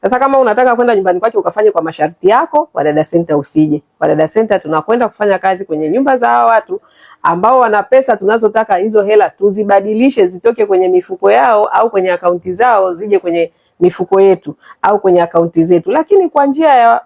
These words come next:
ya, ya unyenyekevu, kwa njia ya kuwasikiliza, kwa njia ya kufanya shughuli zao kwa upendo, kwa passion, eh, kwa ari, kwa shauku.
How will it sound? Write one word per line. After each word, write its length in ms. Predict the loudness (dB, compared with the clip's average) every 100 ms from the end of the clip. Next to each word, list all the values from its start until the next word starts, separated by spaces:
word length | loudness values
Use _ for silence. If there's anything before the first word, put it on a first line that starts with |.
| -2
ya, 200 | 0 0 -4
ya 200 | -2 0
unyenyekevu, 800 | 2 2 2 2 2 2 2 -4 -20 _ _
kwa 120 | -2
njia 200 | 0 0
ya 100 | 0
kuwasikiliza, 840 | 0 -2 -2 -2 0 2 2 0 -4 _ _ _
kwa 140 | -2 0
njia 260 | 2 2 2
ya 80 |
kufanya 340 | 0 -2 0 0
shughuli 240 | 0 0
zao 220 | 0 0
kwa 140 | 0 0
upendo, 480 | 0 2 2 0 -2
kwa 180 | -4
passion, 560 | -2 -2 -2 -4 -6 -6 _ _ _ _ _
eh, 260 | 2 2 0 -2
kwa 260 | -2 0
ari, 360 | 0 0 0 -2
kwa 140 | -4
shauku. 680 | -4 0 2 2 0 -4